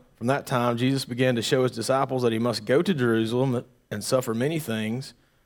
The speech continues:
from the elders and chief priests and scribes, and be killed, and on the third day be raised.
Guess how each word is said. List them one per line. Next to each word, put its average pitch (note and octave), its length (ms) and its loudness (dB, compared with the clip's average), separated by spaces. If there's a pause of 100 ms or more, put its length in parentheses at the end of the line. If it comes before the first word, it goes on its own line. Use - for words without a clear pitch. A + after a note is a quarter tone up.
(160)
from C3+ 140 -2
the A#2+ 120 2
elders A2 340 -2
and G#2+ 80 -4
chief C3 260 0
priests B2 280 0
and B2 80 -4
scribes, G#2+ 640 -4 (640)
and G#2+ 160 -4
be A#2 100 0
killed, C3+ 400 2
and A#2+ 80 2
on A2+ 140 2
the G#2+ 80 -4
third C3+ 260 2
day A#2+ 140 4
be A2+ 160 0
raised. G2+ 560 -2